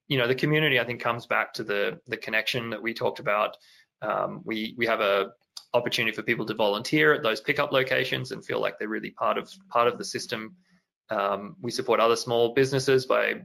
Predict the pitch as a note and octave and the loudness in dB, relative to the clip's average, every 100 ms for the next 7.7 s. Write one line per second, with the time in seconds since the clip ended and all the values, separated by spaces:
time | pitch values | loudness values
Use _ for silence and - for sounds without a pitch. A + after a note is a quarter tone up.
0 | - B2 A2 G#2+ B2+ A#2 A2+ B2 B2 - | -2 0 -2 -2 -2 0 0 2 0 -2
1 | B2+ A2+ B2 A2+ G#2+ A2+ A2 A2+ A2+ G#2 | -4 0 2 2 0 -4 -4 -4 -6 -10
2 | - G#2+ G#2+ A2 A#2+ A2 A2 G#2+ - - | -8 -2 0 0 -2 -2 -4 -4 -14 -20
3 | - _ - A2 G2 G#2 G#2+ - A2 G#2+ | -20 _ -8 -2 0 0 -2 -4 -2 -2
4 | A2 A2+ A2+ - A2+ G#2+ G#2 _ C3 C3 | -2 -4 -6 -8 -6 -8 -10 _ 0 2
5 | A#2+ A2+ - A2+ G#2 G#2+ A2 G#2 - A2 | 2 0 -2 -4 0 0 2 0 0 -2
6 | G#2 G2 G#2 G#2 _ - B2 A#2 G#2 G#2 | -2 -6 -10 -16 _ -6 -4 -2 -2 -2
7 | G2+ A2 - G#2+ - - - | -2 -2 -2 -2 -4 -2 -2